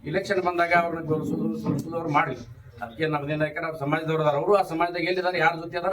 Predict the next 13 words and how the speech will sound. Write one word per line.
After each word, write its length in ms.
ಅವ್ರು 120
ಬೆಳೀಲಿ. 240
ಅದಕ್ಕಾದ್ರೆ 360
ಸಮಾಜನ 480
ತಗೊಂಡ 260
ಇನ್ನೊಬ್ರು 380
ತೇಜೋವಧಿ 480
ಮಾಡೋದು, 260
ಅವ್ರ 140
ವೈಯಕ್ತಿಕ 340
ಮಾಡೋದು, 340
ಬೇಯ್ದು 220
ಆಗ್ಬಾರ್ದು. 340